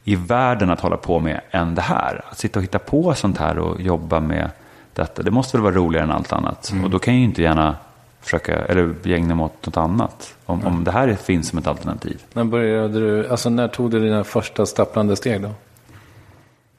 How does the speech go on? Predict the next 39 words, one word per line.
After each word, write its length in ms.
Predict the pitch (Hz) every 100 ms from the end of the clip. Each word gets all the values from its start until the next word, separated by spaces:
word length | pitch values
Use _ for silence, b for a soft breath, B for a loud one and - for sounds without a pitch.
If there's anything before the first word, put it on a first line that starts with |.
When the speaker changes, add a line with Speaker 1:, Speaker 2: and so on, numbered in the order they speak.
| _ -
Speaker 1:
Redan 540 | 113 120 117 123 139
när 80 | 135
jag 60 | 123
var 80 | 113
ganska 240 | 101 -
liten 400 | 107 101 - 113
så 120 | 107
höll 140 | 101 98
jag 200 | 95 -
på 60 |
att 60 | 98
filma 280 | 104 101 95
rätt 160 | 82
mycket. 480 | 90 - 85 85 82
Pappa 220 | 98 -
hade 160 | 95 90
en 60 | 85
filmkamera 500 | 85 82 92 87 80
så 140 | 90
vi 60 | 90
lånade 300 | 92 90 87
den 120 | 82
och 60 |
gjorde 160 | 87 82
massa 220 | 82 -
filmer. 300 | - 85 82 - B B B B B
Det 80 | 104
var 60 |
ju 80 | 101
mest, 480 | 98 - - - - - -
eh, 220 | 87 85 85 85 - - -
gick 160 | 92
ju 60 | 92
mest 180 | 90 -
upp 100 | 87
på 60 |
att 140 | 82 -
vi 80 | 82 82
hällde 220 | 90 87